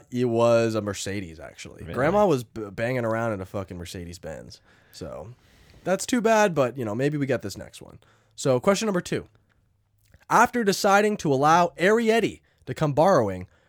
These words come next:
Speaker 1: her father says that she'll be turning how old? So A, fourteen, B, fifteen,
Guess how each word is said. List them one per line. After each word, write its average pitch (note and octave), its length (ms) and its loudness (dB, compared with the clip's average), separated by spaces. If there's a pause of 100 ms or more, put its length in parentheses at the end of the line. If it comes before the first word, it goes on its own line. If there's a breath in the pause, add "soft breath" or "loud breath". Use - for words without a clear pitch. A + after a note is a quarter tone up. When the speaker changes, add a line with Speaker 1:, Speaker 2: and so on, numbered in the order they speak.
(120)
Speaker 1:
her C#3 120 -2
father D#3 360 6
says B2+ 340 2
that A#2 120 -2
she'll A#2 140 -4
be A2 100 -2
turning G2 280 -6
how G2 160 -6
old? B2+ 280 -2 (580)
So G#2 320 0
A, D#3 420 4
fourteen, D3+ 680 -2 (200)
B, F3+ 240 0
fifteen, C#3+ 640 -4